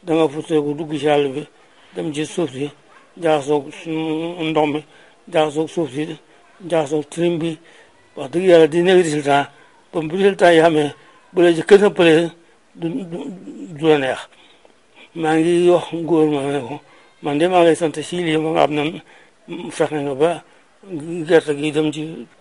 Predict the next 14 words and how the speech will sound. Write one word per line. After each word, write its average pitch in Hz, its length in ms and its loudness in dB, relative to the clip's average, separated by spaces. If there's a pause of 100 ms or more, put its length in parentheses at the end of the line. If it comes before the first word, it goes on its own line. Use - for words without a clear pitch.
(480)
juróom 160 240 0
benn 147 200 0
fukk 131 140 -6
ak 139 180 -2
juróom 147 220 -2
benn. 123 160 -6 (720)
Waaye 151 200 0
loolu 170 240 0
may 165 200 4
ñaan 151 180 2
Yàlla, 147 280 4 (100)
Yàlla 151 180 2
na 147 60 0
sax. 131 200 -4